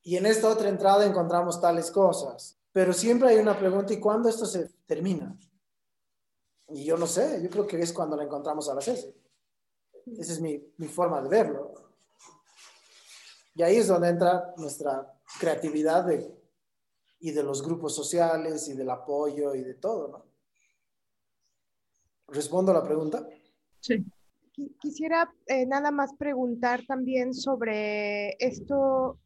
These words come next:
Speaker 3: que hemos observado, eh, y que es un, un ejemplo, eh,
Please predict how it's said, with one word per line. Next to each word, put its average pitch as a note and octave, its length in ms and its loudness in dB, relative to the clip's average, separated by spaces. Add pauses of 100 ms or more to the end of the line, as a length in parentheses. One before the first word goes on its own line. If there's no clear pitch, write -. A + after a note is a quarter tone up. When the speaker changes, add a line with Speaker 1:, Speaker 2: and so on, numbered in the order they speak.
(140)
Speaker 3:
que A#3 380 -2
hemos C4 280 -4
observado, A#3 880 2 (440)
eh, G#3+ 520 -4
y A#3 140 -10
que A#3 300 0
es - 280 -8 (480)
un, C4 880 -4 (300)
un D4 160 2
ejemplo, C4 840 0
eh, G#3+ 440 -2